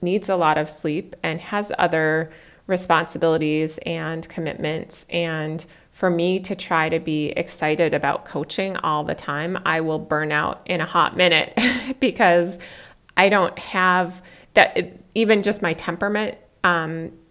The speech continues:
not even so much my schedule, my temperament, I can't sustain a really intense emotion like that without burning out. And so that's the other thing that's been really helpful to me. And it's been really interesting to me too, to listen to,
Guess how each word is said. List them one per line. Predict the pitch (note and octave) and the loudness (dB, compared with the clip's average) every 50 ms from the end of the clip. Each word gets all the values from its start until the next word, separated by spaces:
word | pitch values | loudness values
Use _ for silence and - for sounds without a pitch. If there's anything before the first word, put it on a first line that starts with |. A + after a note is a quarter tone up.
| - - | -10 -2
not | F#3+ F3+ E3+ E3 E3 | 2 4 4 4 4
even | E3 D#3 D#3+ D#3+ D#3 D#3 | 2 0 -2 -2 -4 -4
so | - - E3 | -6 -6 -6
much | D#3 D3+ D#3 - - | -4 -6 -6 -8 -10
my | - D#3 | -10 -8
schedule, | - - - D#3+ - F#3 F#3 | -6 -4 -4 -2 -2 -2 -2
my | F#3 E3 - | -2 -4 -6
temperament, | - - - D#3+ - F#3+ F#3+ G3 G3 G3 - - - | -6 -8 -8 -8 -6 -4 -4 -4 -4 -6 -4 -2 -2
I | D#3+ D#3+ | -2 -2
can't | - - - E3+ E3 - - - - | -2 -6 -6 -6 -6 -6 -8 -8 -10
sustain | - - F3 - - - - D3+ D3+ D3+ D3+ D#3 - - - - - | -10 -10 -8 -10 -8 -6 -6 -6 -6 -6 -8 -8 -8 -10 -8 -6 -4
a | F3+ F3 | -4 -2
really | D#3+ E3 D#3 D3 D3 F2+ | -2 -2 -2 -2 -2 -4
intense | - - - - D3 C#3 - F3+ - - | -6 -8 -10 -10 -10 -10 -10 -10 -10 -8
emotion | - D#3 D#3 E3 - - - - | -6 -6 -6 -6 -8 -10 -12 -10
like | - - F3 F#3 | -10 -10 -10 -8
that | - - - - - | -6 -6 -6 -6 -6
without | - F3+ - - - - - - - - | -8 -8 -4 -4 -4 -4 -6 -8 -12 -10
burning | - D3+ D3 D3 C#3+ C#3+ D3+ | -6 -6 -6 -6 -6 -4 -2
out. | - - - - - _ _ _ _ _ _ _ _ _ _ _ _ _ _ _ _ _ _ _ - - _ | -2 -2 -2 -4 -8 _ _ _ _ _ _ _ _ _ _ _ _ _ _ _ _ _ _ _ -20 -14 _
And | - F#3+ G3+ | -6 -6 -4
so | G3+ - G#3 F#3+ | 0 2 2 4
that's | G3+ G3 G3+ G3 - - - - - - - - - - - | 4 4 2 2 -2 -8 -10 -12 -16 -20 -20 -20 -18 -4 2
the | A3+ A#3+ | 6 8
other | B3 B3 A#3+ | 8 8 8
thing | B3+ B3 G3 F#3 F3+ | 6 4 2 0 2
that's | E3+ D#3+ - - - | 2 2 0 -2 -2
been | - - E3+ E3 D#3 D#3 D#3+ F3 F3+ G#3 | -2 0 2 2 0 -2 -4 -6 -6 -2
really | F3+ F#3+ F3+ E3 E3 | 2 4 6 6 6
helpful | E3+ - E3 E3 - E3 E3 | 4 2 -2 -2 -4 -8 -8
to | - - F3+ | -6 -6 -4
me. | E3 E3 D#3+ | -2 -2 -2
And | D#3+ D#3+ | -2 -2
it's | D#3+ D#3 - | -2 -4 -2
been | - A3+ G#3+ A#3 A3+ | 0 0 0 2 2
really | G3+ F3+ F#3 E3+ - | 2 2 2 0 0
interesting | - F#3 F3+ - F3+ F3+ F3+ - E3+ D#3+ E3+ | -2 -4 -4 -4 -4 -6 -4 -4 -6 -6 -6
to | - - F3+ | -6 -8 -8
me | D#3+ D#3 D3+ D#3 | -6 -6 -6 -6
too, | D#3 - - G#4 F#4+ D4 - | -6 -4 -2 -2 0 -2 -2
to | - - | -2 -4
listen | E3+ E3+ F3 F3 - F#3+ F3+ E3+ E3+ F3+ | -2 0 -2 -2 -2 -2 -2 -2 -4 -6
to, | F3+ - - E3 E3 D#3+ D#3 D#3 D#3+ E3+ | -6 -4 -4 -2 0 0 0 0 -2 -4